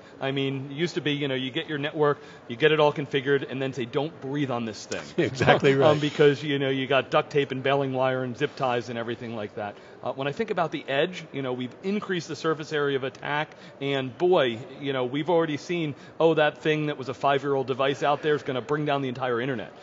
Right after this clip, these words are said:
Speaker 1: So,
Speaker 2: Yep.
Speaker 1: uh, you know, h-,
Speaker 2: Well,
Speaker 1: how do we
Speaker 2: I think,
Speaker 1: tackle
Speaker 2: yeah,
Speaker 1: that?
Speaker 2: yeah,
Speaker 1: You
Speaker 2: so
Speaker 1: know?
Speaker 2: I think security is absolutely, you know, um, one of the most paramount things that we have to solve. And, but I,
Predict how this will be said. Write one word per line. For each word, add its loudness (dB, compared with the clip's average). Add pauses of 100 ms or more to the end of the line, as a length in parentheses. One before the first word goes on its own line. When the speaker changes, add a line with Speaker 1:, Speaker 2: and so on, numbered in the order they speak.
(160)
Speaker 1:
So, 4
Speaker 2:
Yep. -4
Speaker 1:
uh, -4
you -4
know, 0
h-, -2
Speaker 2:
Well, 6
Speaker 1:
how 8
do 4
we 8
Speaker 2:
I 8
think, 8
Speaker 1:
tackle 2
Speaker 2:
yeah, 2
Speaker 1:
that? -2 (100)
Speaker 2:
yeah, 6
Speaker 1:
You -4
Speaker 2:
so 0
Speaker 1:
know? 10
Speaker 2:
I 8
think 2
security 2
is 4
absolutely, 0
you -6
know, -6 (300)
um, -6 (440)
one 4
of 4
the 2
most 0 (180)
paramount -2
things -4
that -8
we -6
have -4
to -10
solve. 0
And, -8
but 2
I, 2